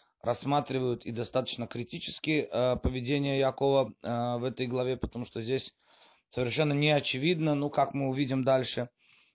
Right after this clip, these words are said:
э, как нужно себя вести. Во всяком случае, а, все спрашивают, у него было обещание, у него было обещание, это обещание было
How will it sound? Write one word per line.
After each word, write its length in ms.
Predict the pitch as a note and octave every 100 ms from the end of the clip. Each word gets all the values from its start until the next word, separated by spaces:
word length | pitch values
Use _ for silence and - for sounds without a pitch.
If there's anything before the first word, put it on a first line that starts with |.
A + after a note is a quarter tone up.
| - -
э, 140 | B2+
как 300 | B2 D#3 D3
нужно 260 | C#3+ C3 C3
себя 260 | - C3
вести. 520 | B2+ B2 - C#3+ B2+ - _ _ _ _ _ _ _ _ -
Во 120 | A2
всяком 320 | A#2 E3+ E3 D#3
случае, 520 | E3 F3+ D#3+ D#3 - _ - - - _
а, 180 | - A#2
все 180 | - E3+
спрашивают, 640 | - G#3 G#3 G#3 E3+ C#3+
у 40 |
него 280 | C3+ C#3 F3
было 340 | F3 E3+ G#3+ F3+
обещание, 720 | D3+ C#3+ - F3+ F#3 C#3+ G#2
у 40 | -
него 180 | B2+
было 240 | F3 F3+ E3+
обещание, 640 | C#3 B2 - C#3 D#3+ D#3+
это 120 | C3
обещание 540 | A#2 A#2 A2+ D#3 E3+ D3+
было 420 | C3+ E3+ D#3+ -